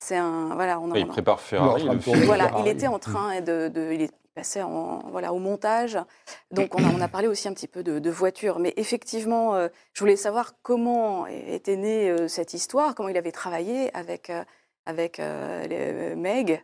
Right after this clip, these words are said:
Speaker 2: Mhm.
Speaker 1: Et voilà, parce qu'elle ne vit pas du tout à Los Angeles, elle est
Speaker 3: Dans le
Speaker 1: venue.
Speaker 3: vieux Texas.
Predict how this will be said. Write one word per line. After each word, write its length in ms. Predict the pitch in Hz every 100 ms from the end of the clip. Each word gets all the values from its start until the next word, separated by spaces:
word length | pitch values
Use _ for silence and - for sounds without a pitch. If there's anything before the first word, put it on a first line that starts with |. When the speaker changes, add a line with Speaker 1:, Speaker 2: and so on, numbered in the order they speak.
| -
Speaker 2:
Mhm. 100 | 98
Speaker 1:
Et 160 | - 147
voilà, 240 | 180 233
parce 160 | 156 -
qu'elle 140 | 185
ne 180 | 170 170
vit 160 | 165
pas 160 | - 202
du 100 | 185
tout 140 | -
à 20 | 208
Los 180 | 160
Angeles, 440 | 170 170 208 240 -
elle 80 | 170
est 80 | 170
Speaker 3:
Dans 120 | 170
le 40 |
Speaker 1:
venue. 100 | 220 262
Speaker 3:
vieux 100 | -
Texas. 460 | 107 - 113 -